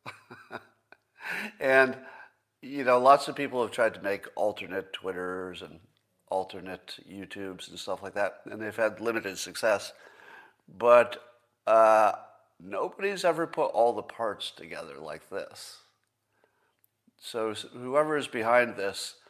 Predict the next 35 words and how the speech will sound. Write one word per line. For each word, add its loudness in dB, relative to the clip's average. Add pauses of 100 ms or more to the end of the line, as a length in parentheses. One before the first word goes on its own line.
(540)
uh, 0 (180)
they -6
figured -2
out 6
how -4
to -6
put -8
all -2
the -14
parts -12
together. -16 (380)
So -14
just -10
keep -12
an -4
eye 4
on -12
this. -16 (140)
<laughs> -12 (380)
It's -12
called -4 (340)
BitClout. -6 (800)
One -8
word, -8
B -8
I -2
T -12
C -10
L -4
O -12
U -14
T. -20 (280)
All 6
right. 4 (840)
Uh, 12